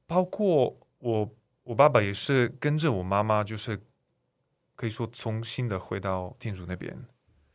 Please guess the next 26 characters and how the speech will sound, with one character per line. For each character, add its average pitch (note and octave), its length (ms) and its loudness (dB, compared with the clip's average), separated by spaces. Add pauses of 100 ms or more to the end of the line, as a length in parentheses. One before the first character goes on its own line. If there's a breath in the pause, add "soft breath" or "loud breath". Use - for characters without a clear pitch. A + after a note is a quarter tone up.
(220)
所 - 160 0
以 C#3+ 60 4
在 F3+ 140 4
很 C#3 220 4
多 F3 120 4
层 B2+ 180 -2
面， B2+ 180 0
我， G#2+ 160 -2 (140)
其 C#3+ 120 -4
实 D#3 100 0
他 D3+ 120 2
放 C3 240 -2
下 A#2+ 200 -2
了 F#2+ 100 -2
自 F#2+ 220 -10
己， G2 280 -12
在， - 120 -6
在， C#3 200 -4
在 D3 180 2
很 G#2+ 180 -2
多 G#2 120 -2
很 G2 100 -4
多 G2 100 -8
的 F#2+ 100 -6
层 - 220 -12
面。 - 240 -10